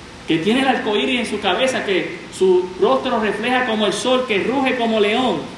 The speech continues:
que tiene columnas de fuego. Podemos estar seguros de que este ángel, el juramento que hace por el que vive por los siglos de los siglos, es un juramento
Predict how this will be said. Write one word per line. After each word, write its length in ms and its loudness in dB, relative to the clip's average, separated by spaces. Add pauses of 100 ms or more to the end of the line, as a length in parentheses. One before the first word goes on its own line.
(520)
que 100 2
tiene 300 2
columnas 420 2
de 100 2
fuego. 460 2 (1300)
Podemos 360 2
estar 220 2
seguros 420 4
de 140 0
que 320 0 (240)
este 320 2
ángel, 600 0 (380)
el 200 0
juramento 680 2
que 200 4
hace 400 0 (340)
por 380 2
el 420 0
que 140 4
vive 260 2
por 180 0
los 140 4
siglos 260 2
de 60 2
los 160 0
siglos, 300 -2
es 40 -2
un 100 -4
juramento 800 -4